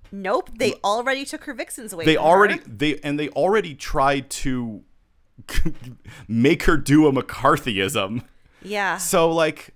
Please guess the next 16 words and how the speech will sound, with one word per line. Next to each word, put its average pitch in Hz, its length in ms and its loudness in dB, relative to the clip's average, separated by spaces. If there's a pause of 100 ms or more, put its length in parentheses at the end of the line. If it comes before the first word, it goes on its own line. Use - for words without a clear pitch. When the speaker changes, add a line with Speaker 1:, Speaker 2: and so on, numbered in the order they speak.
Speaker 2:
this 180 480 -4
just - 540 -4
feels 131 800 -4 (1500)
<laughs> - 220 -4
like, 143 240 -2 (160)
"Oh, 151 100 -12
but 147 120 -8
now 143 260 -6
it 143 60 -8
impacts 123 420 -12
me, 123 280 -8
but 98 260 -14
the 110 80 -10
Vixens 107 380 -12
impacted - 440 -14
you." 64 240 -20